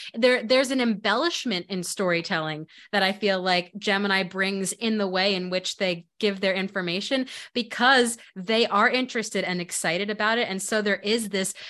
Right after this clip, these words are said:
like, storytelling element. They're not embellishing it to, uh, I don't know, to be, like, to make things bigger or smaller than it seems. It's almost like this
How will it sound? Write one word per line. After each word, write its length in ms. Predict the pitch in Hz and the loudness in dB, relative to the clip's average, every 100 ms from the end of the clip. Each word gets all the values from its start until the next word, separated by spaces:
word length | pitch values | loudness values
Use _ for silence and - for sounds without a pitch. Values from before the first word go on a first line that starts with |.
| - | -6
like, 240 | 202 190 - _ | -2 -2 -4 _
storytelling 800 | - - 233 214 214 214 208 202 | -10 0 2 4 4 2 0 0
element. 380 | 190 233 226 196 | 0 -2 -2 -2
They're 160 | 208 202 | 0 0
not 460 | 202 202 226 220 220 | 2 2 2 0 -2
embellishing 640 | 208 208 202 214 233 214 | -2 0 0 -2 -2 -4
it 200 | 190 - | -4 -6
to, 420 | - 214 185 175 180 - - - | -4 0 0 -2 -6 -20 -14 -4
uh, 320 | 185 170 165 | 0 2 0
I 120 | 202 | 0
don't 140 | 240 190 | 0 0
know, 240 | 170 190 - _ - | 0 0 -6 _ -10
to 100 | 220 | -8
be, 260 | 196 202 196 | -4 -2 2
like, 420 | 180 170 - - - | 2 0 -2 -16 -4
to 80 | 226 | 0
make 280 | 208 208 | 2 0
things 260 | 226 208 208 | 0 0 0
bigger 360 | - 196 196 185 | -2 0 2 0
or 60 | |
smaller 380 | 196 196 180 196 | 0 -2 -2 -2
than 120 | 185 | -2
it 120 | 185 | -6
seems. 340 | 175 214 269 220 | -6 -4 -2 -4
It's 160 | 170 185 | -4 -4
almost 300 | 180 180 190 | -4 -6 -4
like 260 | 175 165 - 175 | -6 -6 -12 -8
this 300 | 185 175 | -6 -6